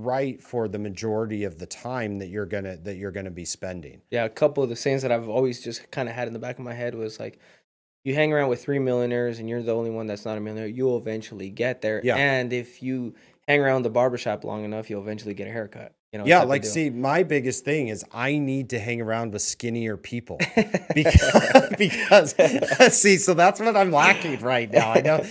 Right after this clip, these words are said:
Speaker 1: I know this is a podcast, but there's some video that goes along with it. Like,
Speaker 2: Yeah.
Speaker 1: I need to hang around with, like, somebody, you know, that is way skinnier
Speaker 2: <laughs>
Speaker 1: than I am, or, or five of them. But it's that thing, all right? Like, if you go to the gym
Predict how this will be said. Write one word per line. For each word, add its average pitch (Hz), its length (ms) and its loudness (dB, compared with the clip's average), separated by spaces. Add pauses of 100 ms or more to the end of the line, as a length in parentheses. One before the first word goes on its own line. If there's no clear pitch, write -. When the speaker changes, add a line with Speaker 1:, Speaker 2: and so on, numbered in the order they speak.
(140)
Speaker 1:
I 156 100 4
know 170 120 8
this 185 220 4
is 131 80 -2
a - 40 -6
podcast, 139 760 0
but 123 80 -4
there's 127 180 0
some - 160 6
video 156 400 6
that 117 80 -4
goes 123 180 -2
along 117 200 0
with 170 100 2
it. 143 100 -2
Like, 127 300 0
Speaker 2:
Yeah. - 300 -2
Speaker 1:
I 175 220 6
need 202 200 2
to 175 100 8
hang 151 220 4
around 135 440 2
with, 113 280 -2
like, 110 220 0
somebody, 113 760 -2
you 113 160 -2
know, 95 220 -4
that 95 160 0
is 95 180 -2
way 123 180 6
skinnier 117 600 -2
Speaker 2:
<laughs> - 20 -8
Speaker 1:
than 104 140 -6
I 101 240 -2
am, 90 180 -8
or, 110 40 -4 (360)
or 127 100 -2 (120)
five 123 280 -2
of 101 120 -8
them. 95 160 -8
But 220 240 4 (240)
it's 196 140 0
that 196 180 6
thing, 220 200 4
all 147 60 4
right? 170 220 4
Like, 175 180 2
if 147 80 -6
you 175 120 -2
go 196 140 6
to 196 100 4
the 170 120 0
gym 180 560 2